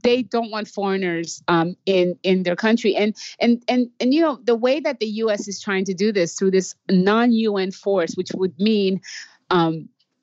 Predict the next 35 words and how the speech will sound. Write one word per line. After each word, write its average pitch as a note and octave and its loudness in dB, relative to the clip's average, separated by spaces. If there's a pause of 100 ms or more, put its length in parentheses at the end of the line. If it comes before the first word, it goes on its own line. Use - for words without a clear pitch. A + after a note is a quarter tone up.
(540)
mostly A3 0 (180)
Caribbean A3 0
troops - -2
and, E3 -4 (260)
God F#3+ 0
forbid, - -4
Dominican F3+ 0
troops, - -2 (400)
um, F#3+ 0 (360)
this B3+ 0
is C#4 -2
really A#3 2
a, F#3+ 2
a F#3+ 2
recipe F3+ -2
for E3+ -2
disaster. C#3+ -2
And F3 4
I F3+ 4
think G3+ -2
Moise F3+ 2
is D#3+ -4
really E3+ 0
tapping D#3+ -2
into D3+ -2 (320)
the, E3 0
fe-, - -4
the, E3 2
the - -6
feeling E3 0
in D3+ -2
the C#3 -2
country D3+ -2
right B2 -2
now. - -4